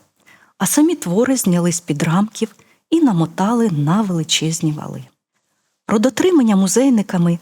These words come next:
секретності може свідчити такий факт. Тисяча дев'ятсот сімдесят першого року відбулась виставка творів Онуфрія Бізюкова, учня Бойчука,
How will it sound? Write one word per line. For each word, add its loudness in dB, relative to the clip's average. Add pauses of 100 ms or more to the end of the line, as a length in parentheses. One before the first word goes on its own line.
секретності -4 (380)
може 0
свідчити -4
такий -6
факт. -14 (640)
Тисяча -2
дев'ятсот -2
сімдесят -2
першого -2
року -4
відбулась -2
виставка -4
творів -2 (380)
Онуфрія 0
Бізюкова, -4 (640)
учня 0
Бойчука, -2